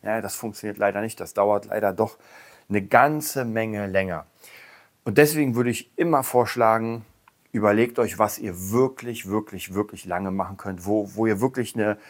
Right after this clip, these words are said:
ähm, wie soll ich sagen, eine Liebe dazu habt, wenn ihr etwas aufbauen wollt, also wenn ihr etwas, äh, ein Business daraus machen wollt, macht lieber das, weil damit werdet ihr euch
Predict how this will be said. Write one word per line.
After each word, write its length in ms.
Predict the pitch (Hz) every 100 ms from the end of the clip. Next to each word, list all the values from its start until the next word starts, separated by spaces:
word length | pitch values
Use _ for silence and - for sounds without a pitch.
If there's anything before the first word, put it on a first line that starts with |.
| - - _
ähm, 420 | - 101 101 101 98 _ _
wie 80 | 101
soll 60 | 101
ich 60 |
sagen, 300 | 110 104 90 -
eine 140 | 101
Liebe 400 | 104 113 165 127
dazu 340 | 98 92 - 98
habt, 200 | 117 95
wenn 160 | 156
ihr 80 | 175
etwas 240 | 143 123 113
aufbauen 460 | 131 127 104 85
wollt, 200 | 82 80
also 140 | 107 90
wenn 140 | 113
ihr 80 | 117
etwas, 420 | 107 110 - -
äh, 420 | - 101 98 98
ein 400 | 104 90 - 95
Business 320 | 107 139 127
daraus 300 | - 98 95
machen 220 | 104 95 101
wollt, 180 | 113 - - _
macht 300 | 107 131 -
lieber 260 | 120 113 101
das, 340 | 107 135 - _ _ _
weil 140 | 107 104
damit 340 | 107 117 98
werdet 280 | 104 104 101
ihr 60 | 101
euch 320 | 101 -